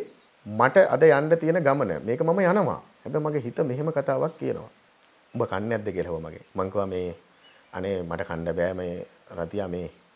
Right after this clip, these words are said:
එයාගේ බත් එක අරන් ඇවදින් මට අනල අනල කටක් කැව්වා.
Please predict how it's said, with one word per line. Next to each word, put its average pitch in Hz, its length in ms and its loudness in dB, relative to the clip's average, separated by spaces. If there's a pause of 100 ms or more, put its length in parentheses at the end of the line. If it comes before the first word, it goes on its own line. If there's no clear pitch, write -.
(120)
එයාගේ 160 320 10
බත් 139 280 4
එක 165 100 10
අරන් 135 300 8
ඇවදින් 165 360 6 (1300)
මට 127 220 0
අනල 135 320 4
අනල 127 300 2
කටක් - 340 -4
කැව්වා. 107 320 0